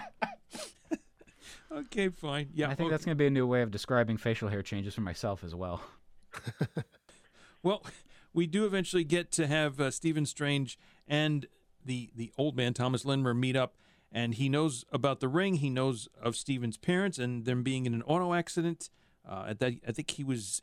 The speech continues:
Speaker 1: eighteen, Stephen was. Now he's thirty-three. We have, we have now found out the Jane Doe's name as Clea. Hello, name from the comics. Very good. And, uh, Strange talking to the nurse that I guess he's looking to make time with, or one of 'em,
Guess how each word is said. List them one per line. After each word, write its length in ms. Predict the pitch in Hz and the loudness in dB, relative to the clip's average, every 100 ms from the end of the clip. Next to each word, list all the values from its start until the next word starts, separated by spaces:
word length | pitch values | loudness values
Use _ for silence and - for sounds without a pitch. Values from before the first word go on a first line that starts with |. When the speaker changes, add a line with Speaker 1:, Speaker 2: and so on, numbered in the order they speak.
| - | -2
Speaker 1:
eighteen, 640 | 135 117 - 180 180 170 | -2 -2 0 2 2 0
Stephen 440 | - - 160 151 147 | -2 -6 -2 0 0
was. 220 | 156 120 | 0 -2
Now 180 | 123 131 | -4 -4
he's 140 | 120 | -4
thirty-three. 800 | - 123 107 - 180 196 185 170 - _ _ _ | -2 -2 -2 -6 -2 0 0 -2 -6 _ _ _
We 220 | - 131 | -4 -2
have, 360 | 120 131 131 104 | 0 0 0 -4
we 140 | 123 | -2
have 300 | 117 120 107 - - _ _ _ - | 0 0 -2 -14 -20 _ _ _ -2
now 200 | 139 143 | 0 0
found 420 | - 147 151 143 | 0 0 2 2
out 280 | 139 131 - | 0 -2 -4
the 260 | 120 113 | -4 -4
Jane 320 | - 135 139 127 | -4 -2 0 0
Doe's 320 | 139 127 110 | 0 0 0
name 280 | 127 131 - | 0 0 -2
as 240 | 110 104 | -6 -6
Clea. 400 | - - 202 208 196 _ | -6 -2 0 0 -4 _
Hello, 440 | - 95 131 156 151 - | -12 -2 0 0 -4 -6
name 220 | 113 117 | -4 -4
from 160 | 123 | -4
the 80 | 107 | -6
comics. 400 | - 139 175 180 | -2 0 0 -2
Very 240 | - 113 107 | -2 -2 -2
good. 320 | 120 202 196 _ _ _ _ | -2 -2 -2 _ _ _ _
And, 440 | 123 131 131 120 117 | -2 0 0 -4 -2
uh, 100 | 107 | -4
Strange 540 | - - 160 165 - | -4 0 2 2 2
talking 360 | 151 147 151 135 | 2 2 2 0
to 360 | - 147 135 120 _ _ _ _ | 0 0 0 -4 _ _ _ _
the 140 | 120 151 | -2 2
nurse 240 | 208 202 | 2 2
that 120 | 170 | 2
I 40 | 151 | 2
guess 220 | 160 - | 2 0
he's 180 | 143 147 | -2 -2
looking 180 | - | 0
to 60 | 135 | 0
make 180 | 135 117 | -2 -2
time 240 | 135 135 | 0 2
with, 140 | 113 110 | 2 2
or 100 | 165 | 2
one 160 | 170 160 | 2 2
of 100 | 117 | 2
'em, 140 | 110 | 0